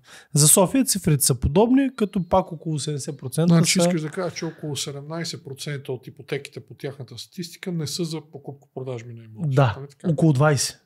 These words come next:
Speaker 2: Около
Speaker 1: Даже.
Speaker 2: двайсет,
Speaker 1: За София,
Speaker 2: е,
Speaker 1: за
Speaker 2: значи,
Speaker 1: България около седемнайсет.
Speaker 2: ето, това е доста любопитно.
Speaker 1: Да ви, да ви кажа ли нетният доход на хората, които теглят кредит?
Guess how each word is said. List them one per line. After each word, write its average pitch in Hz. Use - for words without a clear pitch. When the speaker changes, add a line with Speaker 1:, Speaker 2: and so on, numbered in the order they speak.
Speaker 2:
Около 135
Speaker 1:
Даже. 143
Speaker 2:
двайсет, 143
Speaker 1:
За 139
София, 151
Speaker 2:
е, 294
Speaker 1:
за -
Speaker 2:
значи, 202
Speaker 1:
България 170
около 202
седемнайсет. 156
Speaker 2:
ето, 123
това 180
е 180
доста 190
любопитно. 190
Speaker 1:
Да 160
ви, 165
да 160
ви 147
кажа 196
ли 247
нетният 247
доход 226
на 233
хората, 226
които 208
теглят 214
кредит? 156